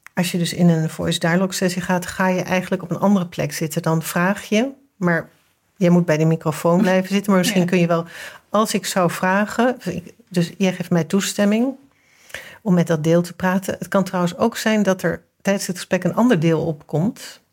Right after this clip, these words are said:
Speaker 1: Dat noem ik een beschermer, een protector.
Speaker 2: Mhm.
Speaker 1: Die zegt, "Nu mag je niet doorpraten. Dit vind ik te pijnlijke woorden, te moeilijke woorden.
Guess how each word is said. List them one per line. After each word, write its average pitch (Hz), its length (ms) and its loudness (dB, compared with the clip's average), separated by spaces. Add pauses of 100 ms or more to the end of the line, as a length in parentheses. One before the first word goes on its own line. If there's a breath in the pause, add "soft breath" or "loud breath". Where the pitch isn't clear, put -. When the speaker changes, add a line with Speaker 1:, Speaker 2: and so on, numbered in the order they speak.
(420)
Speaker 1:
Dat 170 180 -2
noem 175 140 4
ik 170 100 0
een 165 80 0
beschermer, 165 540 2
een 190 80 0
protector. 190 720 0 (220 loud breath)
Speaker 2:
Mhm. 214 260 0 (140)
Speaker 1:
Die 196 280 2
zegt, - 460 -4 (680)
"Nu 214 180 6
mag 202 200 2
je 196 140 2
niet 240 480 4
doorpraten. 160 880 -4 (120)
Dit 202 200 -2
vind 208 180 2
ik 180 200 -2
te 226 120 -2
pijnlijke 196 440 0
woorden, 180 260 2
te 180 80 -4
moeilijke 180 340 0
woorden. 165 460 0